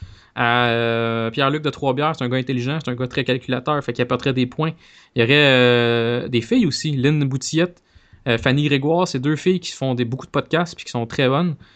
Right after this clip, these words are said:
Euh, ils ont, ils apporteraient chacun leur point. Fait que, tu sais, je trouve que tout le monde en parle, ça s'essouffle parce que c'est tout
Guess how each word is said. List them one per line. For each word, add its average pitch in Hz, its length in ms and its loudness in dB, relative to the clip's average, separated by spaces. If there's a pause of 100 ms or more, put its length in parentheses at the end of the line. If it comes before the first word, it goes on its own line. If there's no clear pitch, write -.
(280)
Euh, 113 380 0
ils 110 100 -2
ont, 113 140 0
ils 120 80 4
apporteraient 127 320 0
chacun 143 260 -2
leur 135 160 0
point. 190 240 -2
Fait 139 140 0
que, - 80 4
tu 214 80 2
sais, - 60 -14 (500)
je - 80 -10
trouve 220 260 2
que 190 300 4 (720)
tout 147 80 0
le - 20 4
monde 170 120 4
en 151 80 6
parle, 165 180 2
ça 160 80 -4
s'essouffle 165 380 -4
parce 120 160 -6
que 123 180 -2
c'est - 580 -12
tout 185 140 -4